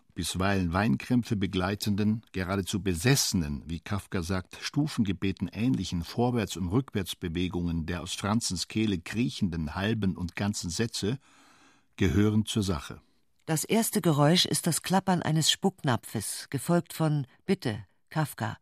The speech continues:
Speaker 2: und einer langen, aus Spucken, Krächzen, Husten und wiederum Spucken bestehenden Anstrengung des Kranken, der anscheinend von Schwestern in einen Sessel gehoben wird und die sogleich in einen Schwall unverständlicher Fragen mündet.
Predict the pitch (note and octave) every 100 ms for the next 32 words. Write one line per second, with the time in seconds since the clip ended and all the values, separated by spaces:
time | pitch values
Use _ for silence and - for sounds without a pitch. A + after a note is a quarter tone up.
0 | _ - D#3 - E3 D#3+ D#3+ G#3 G#3+ -
1 | - C#3 - - G3+ - F#3+ F#3 - F#3
2 | - - F3+ D3+ F3 G3 - - F3 C#3
3 | B2 F#3 G3+ E3+ E3 - - G3 - F#3
4 | E3+ D#3 - E3+ D#3+ D3 - D#3 F#3+ -
5 | D3+ D3 C3+ C3 C3+ - C#3+ C#3 - G#2+
6 | - - - - - D3 C#3+ C3 D3+ D#3+
7 | D#3+ D3 D#3+ C#3+ - D#3+ - D#3 A#2 -
8 | C3 C#3+ C#3 D#3+ E3+ C3+ C3 C#3 C#3+ C#3
9 | F3+ - - - _ _ _ _ F3 F#3
10 | F3 F3+ F#3+ G#3 - E3+ D#3+ C#3+ E3 D#3+
11 | - D3 G3 G3+ - G3+ F#3+ F#3 E3 -
12 | E3+ - D3 D3+ - C#3+ B2 G2+ F#2+ F2+
13 | F2 -